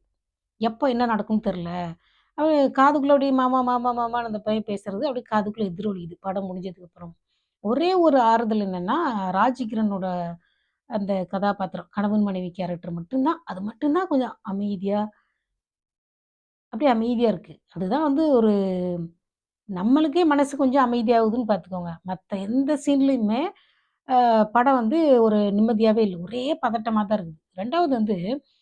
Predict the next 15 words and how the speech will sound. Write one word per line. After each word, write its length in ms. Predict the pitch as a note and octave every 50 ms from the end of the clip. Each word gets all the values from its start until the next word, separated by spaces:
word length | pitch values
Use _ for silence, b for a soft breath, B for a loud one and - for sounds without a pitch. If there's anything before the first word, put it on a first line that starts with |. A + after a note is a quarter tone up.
| _ _ _ _ _
படம் 280 | - A3+ A#3+ E4+ F#4 F4+
முழுக்க 280 | D4+ D4 D4 F4+ E4+
மக்கள் 400 | C#4+ A3+ G#3+ - - - D#4 A#3
கூட்டம் 400 | - - D#4+ C#4 E4 D4+ C4+ B3+
கூட்டமா 160 | G#3+ A#3+ A#3+ B3+
இருக்காங்க. 420 | A#3 G3 - F#3 F3 D#3+ D#3 - _ _ _ _ _ _ _ _ _ _ _ _
அப்படியெல்லாம் 480 | A#3+ C4+ C4+ D#4+ E4 E4 D#4 D#4+ D4
கிராமத்துல 420 | C4 C4 B3+ B3+ A#3+ A3 B3+ A#3+ A3+
கூட்டம் 340 | A#3+ A3+ A3 A3+ A3 G#3+
கூட்டமாலாம் 300 | F#3+ G#3 G#3 G3+ G#3 A3
எங்கேயும் 320 | G3+ F#3+ F3 F#3+ F#3+ F#3 E3+
இல்ல. 140 | D3+ D3+ - _ _ _
அதாவது, 340 | G#3 B3+ D4+ D#4+ D#4+ D#4 C4
எங்க 300 | C4 C#4 D#4 D4+ E4 D#4
வந்து, 320 | C#4+ C4+ C4 D4 C#4+ C4+